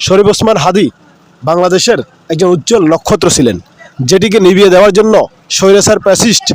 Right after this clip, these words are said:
হাসিনার দোসররা বাংলাদেশের কিছু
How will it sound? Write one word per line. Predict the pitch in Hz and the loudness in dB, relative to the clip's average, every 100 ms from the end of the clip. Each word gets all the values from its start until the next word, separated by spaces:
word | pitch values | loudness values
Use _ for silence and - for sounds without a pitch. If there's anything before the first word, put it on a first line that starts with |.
| - _ - _ - | -10 _ -20 _ -6
হাসিনার | 165 202 208 202 - _ _ _ _ _ _ - - 156 | -2 0 0 -2 -6 _ _ _ _ _ _ -14 -6 -2
দোসররা | 175 208 214 214 - _ _ _ - | 0 2 2 0 0 _ _ _ -8
বাংলাদেশের | 147 175 180 170 247 190 | -4 -2 -2 -2 -2 -2
কিছু | 202 - | -2 0